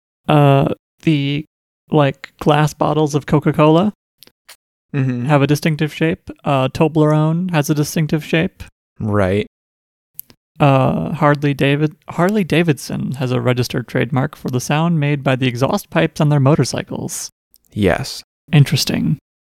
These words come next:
Speaker 2: That is a fact that just enters your brain the moment you sign your first lease in Milwaukee. <laughs>
Speaker 1: Don't understand that reference, and, uh, yeah. So, yeah,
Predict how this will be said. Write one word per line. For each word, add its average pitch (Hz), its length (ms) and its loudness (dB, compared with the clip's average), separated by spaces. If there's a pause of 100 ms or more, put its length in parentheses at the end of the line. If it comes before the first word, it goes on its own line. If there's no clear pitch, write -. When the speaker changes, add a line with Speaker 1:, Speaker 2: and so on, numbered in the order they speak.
(140)
Speaker 2:
That 117 160 0
is 117 140 2
a 107 60 0
fact 104 420 -2
that 107 80 -2
just 107 300 -2
enters 113 380 -2
your 107 120 2
brain 101 600 0
the 113 300 -6
moment 101 440 0
you 95 320 -2 (220)
sign 98 460 0
your 98 140 0
first - 340 0
lease - 240 -4
in 120 100 -4
Milwaukee. - 560 -4 (440)
<laughs> - 680 -4
Speaker 1:
Don't 156 120 2
understand 147 440 0
that 175 140 2
reference, 190 540 0
and, 143 340 -2
uh, 160 360 0 (300)
yeah. 269 160 -8 (1200)
So, - 180 0
yeah, 170 400 2